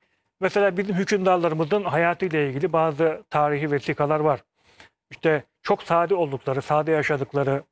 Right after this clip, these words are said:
çok sade yemek yedikleri. Halbuki Çinli asilzadelerin her birinin bir yemek takımları, bir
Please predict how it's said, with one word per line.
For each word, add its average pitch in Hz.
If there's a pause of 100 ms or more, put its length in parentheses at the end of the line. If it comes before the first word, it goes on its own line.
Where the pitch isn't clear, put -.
(540)
çok 180 (420)
sade 170
yemek 160
yedikleri. 139 (1000)
Halbuki 156
Çinli 196 (500)
asilzadelerin 185
her 180
birinin 190 (280)
bir 156
yemek 185
takımları, 175
bir 180